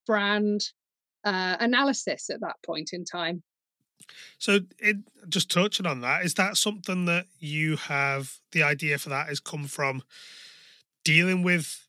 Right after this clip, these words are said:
Speaker 2: hospitality business? Is the, is the, have the people told you that that is something that they would use?
Speaker 1: Yeah, absolutely. I think something, and it, particularly with, um, brands who have a sort of take-home offering,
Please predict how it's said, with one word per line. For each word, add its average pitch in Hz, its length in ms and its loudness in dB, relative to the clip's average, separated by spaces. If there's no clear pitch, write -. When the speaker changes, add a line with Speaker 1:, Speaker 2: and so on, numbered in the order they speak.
Speaker 2:
hospitality 175 680 0
business? 185 280 0
Is 165 120 0
the, 170 320 4
is 175 100 -6
the, 156 120 -4
have 151 120 -10
the 175 80 -8
people 175 320 -2
told 156 440 0
you 147 120 -2
that 147 160 -6
that 156 160 0
is 139 100 0
something 156 320 -4
that 147 120 -6
they 139 160 -2
would 135 140 -4
use? 175 340 -2
Speaker 1:
Yeah, 196 200 6
absolutely. 208 680 2
I 233 80 6
think 277 260 4
something, 247 460 2
and 226 220 2
it, 254 160 -2
particularly 277 580 4
with, 214 300 4
um, 196 380 2
brands 262 440 2
who 240 180 2
have 202 320 0
a 202 60 0
sort 196 180 -2
of 170 100 -8
take-home 220 540 0
offering, 247 500 -4